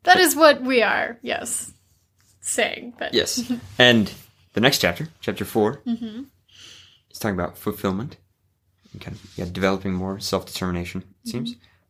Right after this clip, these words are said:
Speaker 2: But that would also make sense that if fulfillment is possible,
Speaker 1: Mm-hmm.
Speaker 2: that there's gotta be some objective way to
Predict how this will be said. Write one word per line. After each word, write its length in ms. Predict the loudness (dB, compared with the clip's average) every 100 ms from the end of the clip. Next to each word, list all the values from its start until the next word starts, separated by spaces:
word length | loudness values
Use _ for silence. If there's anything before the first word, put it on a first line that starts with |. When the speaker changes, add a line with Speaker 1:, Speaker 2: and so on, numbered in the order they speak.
| _
Speaker 2:
But 360 | 2 2 -6 _ _ _ _ _ _ _ 2
that 80 |
would 80 | 6
also 180 | 6 4
make 160 | -2 -2
sense 440 | -4 -4 -8 -14 _ _ _ _ _
that 280 | -8 -8 _ _ _ _ _ _ _ -20
if 100 | -14
fulfillment 480 | -14 -6 -4 -4 -8 _ _ _ _
is 240 | -8 -8 -10
possible, 600 | -10 -8 -8 -10 -10 -16 _ _ _
Speaker 1:
Mm-hmm. 300 | -20 _ -18 -18 _ _ _ _ _ _ _ -20
Speaker 2:
that 140 | -12 -8
there's 180 | -8 -2
gotta 220 | 0 0
be 140 | -4
some 460 | -6 -4 -6 -8 -14 _ _ _ _ -20 -18
objective 800 | -18 _ -4 -4 -4 -8 -8 -10
way 280 | -8 -6
to 300 | -6 -10 -14